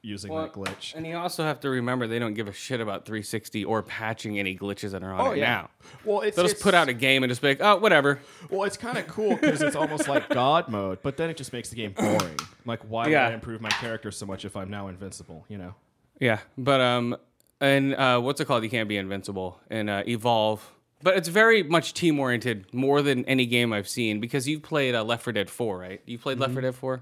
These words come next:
Speaker 1: No.
Speaker 2: Yoa? No? Oh. It's very much Left four Dead four.
Speaker 1: It sounds interesting. And I saw, like, a preview for it. They showed it at the, uh, whatchamacallit, the Xbox thingy
Speaker 2: Yeah.
Speaker 1: earlier this year. The Xbox
Speaker 2: Uh,
Speaker 1: thingy.
Speaker 2: yeah, that was the alpha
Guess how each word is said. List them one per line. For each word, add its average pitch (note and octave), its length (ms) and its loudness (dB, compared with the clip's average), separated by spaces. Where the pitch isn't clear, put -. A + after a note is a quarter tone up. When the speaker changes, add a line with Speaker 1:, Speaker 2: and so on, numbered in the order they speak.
Speaker 1:
No. C3 80 -2
Speaker 2:
Yoa? B2 240 0
No? A2 220 -4
Oh. F2+ 180 -8
It's B2 180 -2
very D3+ 240 6
much C3 240 2
Left A2+ 220 -2
four G#2 100 -6
Dead F2 160 -8
four. E2+ 220 -12
Speaker 1:
It B2 120 -12
sounds E3 260 -8
interesting. B2 560 -6
And B2 100 -4
I C3 100 -4
saw, C3+ 560 -4
like, G#2+ 180 -6
a F#2+ 60 -12
preview B2+ 400 -10
for G#2 120 -8
it. G2+ 60 -12
They G2+ 100 -8
showed B2 240 -8
it G#2 60 -10
at G2 140 -14
the, F#2+ 160 -12
uh, E2 160 -12
whatchamacallit, F2+ 680 -14
the D#2 120 -12
Xbox E2+ 640 -12
thingy E2 320 -16
Speaker 2:
Yeah. B2 260 0
Speaker 1:
earlier F2+ 220 -8
this E2 240 -14
year. F2 120 -12
The F#2+ 160 -6
Xbox - 380 -12
Speaker 2:
Uh, C3 60 2
Speaker 1:
thingy. A#2 140 0
Speaker 2:
yeah, C#3+ 180 4
that D#3 160 4
was E3 160 0
the D3+ 160 0
alpha A#2+ 520 -2